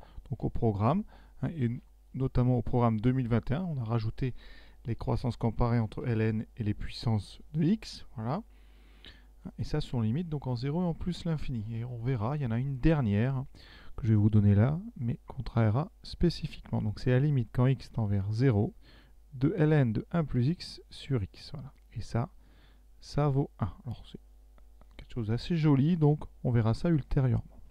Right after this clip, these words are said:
La première limite. Alors, première chose, quand on fait des limites, hein, c'est ne pas partir comme ça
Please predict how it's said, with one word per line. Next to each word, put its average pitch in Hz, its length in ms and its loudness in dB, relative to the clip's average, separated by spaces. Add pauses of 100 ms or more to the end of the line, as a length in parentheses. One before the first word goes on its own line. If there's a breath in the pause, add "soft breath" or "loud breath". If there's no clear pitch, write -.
(540 soft breath)
La 220 140 6
première 196 320 8
limite. 117 260 6
Alors, 156 320 6 (920 soft breath)
première 196 320 2
chose, - 260 -4
quand 139 240 -2
on 104 80 -4
fait 135 160 2
des 95 120 0
limites, 127 540 -2 (140)
hein, 135 140 -4 (220)
c'est - 120 -2
ne 131 80 6
pas 185 220 4
partir 147 420 2
comme 110 160 -2
ça 131 320 2